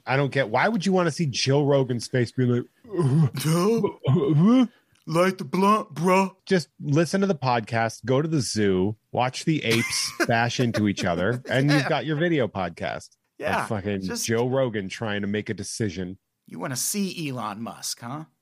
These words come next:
Speaker 2: No.
Speaker 1: Yeah.
Speaker 2: <laughs>
Speaker 1: Fucking loser.
Speaker 2: But if
Speaker 1: I've
Speaker 2: you
Speaker 1: never
Speaker 2: could have
Speaker 1: seen
Speaker 2: seen what
Speaker 1: somebody
Speaker 2: Jeff just did, that was very fun.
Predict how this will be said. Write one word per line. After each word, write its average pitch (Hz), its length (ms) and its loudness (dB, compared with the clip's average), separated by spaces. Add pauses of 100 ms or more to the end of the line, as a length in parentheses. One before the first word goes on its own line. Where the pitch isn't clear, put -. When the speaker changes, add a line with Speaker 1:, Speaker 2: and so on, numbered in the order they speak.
(300)
Speaker 2:
No. 131 380 -14 (120)
Speaker 1:
Yeah. 92 200 -6 (1040)
Speaker 2:
<laughs> 135 40 -8 (1400)
Speaker 1:
Fucking 85 380 -8
loser. 82 440 -6 (840)
Speaker 2:
But - 120 -2
if 160 80 -2
Speaker 1:
I've 143 40 0
Speaker 2:
you - 60 0
Speaker 1:
never 190 140 2
Speaker 2:
could 208 60 2
have 196 80 0
Speaker 1:
seen 190 240 0
Speaker 2:
seen 160 80 -6
what 165 80 0
Speaker 1:
somebody 151 180 -2
Speaker 2:
Jeff 135 240 -4
just - 260 -18
did, 95 180 -18
that 92 100 -20
was 101 120 -20
very 87 200 -20
fun. - 220 -20